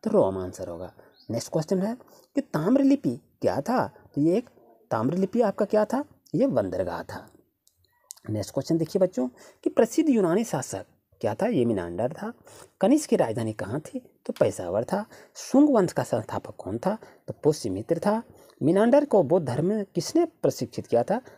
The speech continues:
नागसेन आंसर होगा बच्चों। उसके बाद क्वेश्चन देख रहे हैं कि निम्न में से किस वंश के संस्थापक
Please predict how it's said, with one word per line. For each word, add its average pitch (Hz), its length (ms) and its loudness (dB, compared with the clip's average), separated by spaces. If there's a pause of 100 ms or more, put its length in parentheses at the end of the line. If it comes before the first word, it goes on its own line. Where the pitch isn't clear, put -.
(180)
नागसेन 98 440 -2
आंसर 170 260 0
होगा 196 180 2
बच्चों। 254 340 0 (400)
उसके 135 120 0
बाद - 140 -8
क्वेश्चन 90 320 -8
देख 104 220 -4
रहे 190 100 2
हैं 226 100 -2 (280)
कि 165 60 2
निम्न 277 280 6
में 330 80 6
से 175 140 -2
किस - 280 -2
वंश 156 120 2
के - 80 -8
संस्थापक 113 580 -4